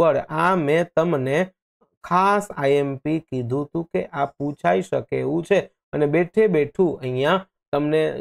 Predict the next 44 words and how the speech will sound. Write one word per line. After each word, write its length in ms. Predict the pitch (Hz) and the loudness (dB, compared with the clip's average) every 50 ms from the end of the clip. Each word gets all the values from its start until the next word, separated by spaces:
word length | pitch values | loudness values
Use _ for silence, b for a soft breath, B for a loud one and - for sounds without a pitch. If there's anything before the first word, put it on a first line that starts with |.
| 139 | 0
જોઈ 180 | 156 185 185 175 147 | 2 4 4 4 2
શકો 240 | 147 131 131 135 131 127 | 0 0 0 -2 -2 -2
છો 100 | 139 131 | -2 -2
કે 60 | 147 147 151 | -2 0 -2
બેઠે 260 | 156 147 - 190 185 170 151 | -2 -2 -2 -2 -2 0 0
બેઠો 280 | 139 127 - 165 156 131 - - _ _ _ - | 0 0 2 0 0 0 0 -4 _ _ _ -2
એ 80 | 143 139 139 | -2 -2 -2
પૂછાયેલો 600 | - 151 160 147 - 180 160 147 127 120 120 127 131 120 - | -2 -2 -2 0 0 2 2 2 2 0 -2 -2 -4 -2 0
છે 120 | - 156 139 117 - _ _ _ _ | 0 0 0 0 -4 _ _ _ _
કે 120 | - 151 156 160 160 151 - - 143 139 | 0 2 4 4 2 0 -2 -2 -2 0
લોકશાહીમાં 760 | 156 165 156 - - 151 139 131 135 139 139 139 143 156 180 180 - _ _ _ _ - | 0 0 0 0 0 0 0 2 0 -2 -2 0 0 0 -2 -2 -6 _ _ _ _ -6
ટૂંકમાં 320 | 160 147 170 170 170 175 | -4 -2 0 0 0 2
કારણ, 280 | 170 170 165 180 196 202 165 - 165 | 2 2 2 2 2 0 0 0 0
એનું 160 | 185 202 202 190 | 2 2 2 2
કારણ 380 | 175 160 165 180 214 226 220 | 2 2 4 4 2 2 0
શું 240 | 208 214 262 262 247 | 0 0 -2 -4 -2
છે? 100 | 190 208 | 0 0
મેં 140 | 180 175 175 | 2 2 2
તમને 220 | 160 170 175 180 170 151 | 0 0 0 -2 -2 -2
કીધું 260 | 165 170 165 190 170 | -2 -2 0 -2 -2
તેનું 180 | 175 175 170 151 | -2 -4 -4 -2
કારણ 360 | - 156 165 180 185 170 156 | 0 0 2 2 0 0 0
એ 80 | 147 139 139 | -2 -2 -2
કે 60 | 143 127 | -2 0
છે 100 | 165 208 214 - _ _ _ _ - | 0 0 0 -2 _ _ _ _ -2
કે 100 | 175 165 | 0 2
વર્તમાન 480 | 156 165 165 - 202 202 208 214 208 196 - | 2 2 0 0 0 2 2 2 2 2 2
સમયમાં 440 | 170 160 165 156 160 180 190 190 - 180 | 0 2 2 2 2 0 0 -2 0 0
ઇલેક્શન 440 | 185 185 180 180 - - 185 180 165 151 | 2 2 2 0 -2 -4 -6 -4 -2 -2
આવે 160 | 143 143 143 139 | 0 0 0 -2
છે, 140 | 135 180 175 170 | -2 -4 -6 -4
ચૂંટણી 420 | - 185 180 - 185 185 190 185 - - 190 | -4 -4 -4 -2 -2 -2 -2 -2 -2 0 0
આવે 200 | 208 208 196 156 139 127 - | 2 2 2 2 0 0 0
છે, 100 | 175 202 202 - _ _ _ _ - | 0 0 -2 -4 _ _ _ _ -2
એને 240 | 156 165 185 208 220 - - - 156 | 0 2 2 2 2 0 -2 -2 -2
આધારે 400 | 147 147 143 156 165 165 151 143 135 | -2 -2 0 0 -2 0 0 0 -2
આ 140 | 143 156 165 | 0 -2 -2
બહુ 460 | 165 165 175 190 202 208 208 214 208 | 0 2 2 4 4 4 4 4 2
જ 160 | 202 196 196 - | 2 0 -2 -4
આઈ 240 | - 156 156 160 165 | -2 0 0 2 2
એમ 120 | 170 165 160 | 0 -2 -2
પી 180 | - - 190 | 0 0 0
પહેલેથી 600 | 190 190 160 151 160 165 165 165 165 - 190 220 190 | 0 2 0 2 2 2 2 2 0 0 0 2 2
જ 120 | 175 - | 2 0